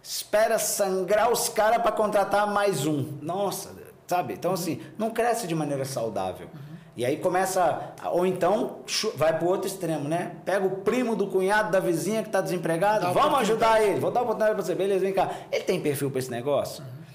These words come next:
Speaker 1: Ele, ele tem
Speaker 2: E
Speaker 1: o
Speaker 2: quando não, o que acontece é pegar, às vezes, um profissional técnico e achar que porque ele conhece muito de contabilidade, ele vai ser um bom vendedor.
Speaker 1: É isso aí, é isso aí. Então, assim, lembra sempre disso.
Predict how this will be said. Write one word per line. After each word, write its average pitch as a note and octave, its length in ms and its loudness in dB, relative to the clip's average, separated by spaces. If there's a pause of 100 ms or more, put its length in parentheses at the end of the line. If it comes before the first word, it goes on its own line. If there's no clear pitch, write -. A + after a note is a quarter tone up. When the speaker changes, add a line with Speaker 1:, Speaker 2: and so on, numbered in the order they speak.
(560)
Speaker 1:
Ele, - 160 -6
ele G3+ 240 -4
tem G#3 420 0
Speaker 2:
E - 80 -2
Speaker 1:
o D#3+ 60 -4
Speaker 2:
quando C4 260 -2
não, B3 280 -2 (260)
o - 80 -14
que A#3+ 80 -14
acontece G#3+ 560 -4
é G#3 100 -6
pegar, G#3 380 0
às A3 100 -2
vezes, G#3+ 300 -2
um G#3+ 100 -6
profissional G#3 480 -2
técnico A3 800 -6
e A3 220 -6
achar A#3 340 -2
que - 100 -14
porque A3 280 -10
ele G#3+ 160 -6
conhece G#3+ 360 -2
muito G#3 280 -4
de F#3 80 -10
contabilidade, F#3 580 -6
ele G3 80 -6
vai G3 140 -6
ser - 100 -10
um G#3 60 -4
bom G3+ 160 -6
vendedor. G3+ 400 -6
Speaker 1:
É F2+ 240 -6
isso - 240 -10
aí, - 180 -6 (340)
é G2 100 -10
isso G#2+ 180 -6
aí. A#2 80 -6
Então, D3+ 180 0
assim, F3 380 -2 (260)
lembra D3+ 300 0
sempre G#3 200 -2
disso. D#3 380 -2